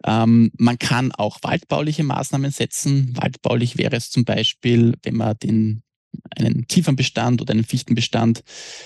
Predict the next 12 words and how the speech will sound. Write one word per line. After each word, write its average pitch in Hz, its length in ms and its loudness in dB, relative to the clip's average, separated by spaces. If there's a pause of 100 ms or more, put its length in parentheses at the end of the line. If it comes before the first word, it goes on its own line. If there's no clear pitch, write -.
(160)
ähm, 110 460 4
umbaut, 123 480 4
indem 117 240 0
man 113 140 4
mehr 107 240 4
Laubholz 139 640 -2
hineinbringt, 135 580 0
weil - 100 0
einfach - 300 -6
bei 110 100 -2
uns 117 240 2
die 110 300 4